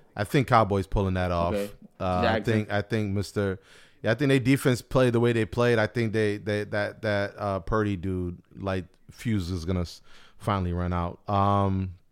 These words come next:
Speaker 1: who else?
Speaker 2: Uh, Jags and Chi-, uh, Chiefs. Who you got?
Speaker 1: I wanna, you know, I obviously want the <laughs> Jaguars to win, <laughs> so we can have an easy inning. But I think Patriots is gonna, I mean, uh, uh, Patrick Mahomes is gonna pull that off.
Speaker 2: Tell us.
Speaker 1: So,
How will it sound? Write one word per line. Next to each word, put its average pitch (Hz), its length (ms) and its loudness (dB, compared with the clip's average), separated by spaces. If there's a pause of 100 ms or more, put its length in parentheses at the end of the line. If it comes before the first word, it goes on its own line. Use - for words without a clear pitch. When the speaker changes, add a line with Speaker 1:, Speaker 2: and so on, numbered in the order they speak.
(1080)
Speaker 1:
who 147 120 2
else? 92 440 -2
Speaker 2:
Uh, 104 140 0
Jags 113 400 0
and 107 180 -4
Chi-, - 280 -4
uh, 95 80 -8
Chiefs. - 280 -2
Who 113 60 -2
you 107 80 -2
got? 95 200 -4 (1500)
Speaker 1:
I 92 100 -6
wanna, 151 480 4 (120)
you 123 120 -4
know, 120 80 2
I 110 200 6
obviously 120 280 0
want 107 240 2
the 110 60 -4
<laughs> 101 80 0
Jaguars 120 460 4 (100)
to 147 60 4
win, 139 480 6 (100)
<laughs> - 180 4
so 113 220 4
we 120 120 4
can 120 220 0
have 113 220 4
an 113 80 0
easy 120 300 0
inning. 147 360 2 (400)
But 104 240 4
I 113 80 2
think 98 260 -4
Patriots 90 540 -6
is - 60 -16
gonna, 78 160 -10 (120)
I 98 60 -2
mean, 92 200 -2
uh, 87 60 -4 (220)
uh, 87 160 -6
Patrick - 340 -6
Mahomes 92 160 -4
is 80 80 -10
gonna 85 140 -8
pull 87 160 -8
that 80 180 -6
off. 80 160 -4
Speaker 2:
Tell 104 120 -2
us. 98 60 -4
Speaker 1:
So, 76 260 -6